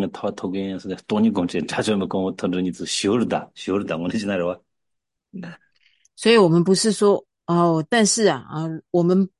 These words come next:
Speaker 2: 不要说为了他人啊，那我们如果说是为了自己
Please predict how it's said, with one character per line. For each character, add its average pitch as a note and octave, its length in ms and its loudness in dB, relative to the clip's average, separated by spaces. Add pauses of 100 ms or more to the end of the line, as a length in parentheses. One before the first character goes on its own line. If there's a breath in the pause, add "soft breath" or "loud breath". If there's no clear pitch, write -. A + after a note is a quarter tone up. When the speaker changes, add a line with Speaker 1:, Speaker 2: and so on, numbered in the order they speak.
(340)
Speaker 2:
不 E3+ 80 -2
要 G#3+ 160 6
说 G#3+ 240 -2
为 G#3+ 200 2
了 E3 140 0
他 F3 260 -4
人 B2+ 220 -6
啊， - 80 -16 (460)
那 G3 160 0 (200)
我 E3+ 140 0
们 F3 220 -2
如 G#3+ 160 0
果 F#3 120 0
说 F#3+ 240 -2
是 F#3 140 -6
为 G3+ 220 0
了 E3+ 100 0
自 E3+ 240 -8
己 C#3 300 -14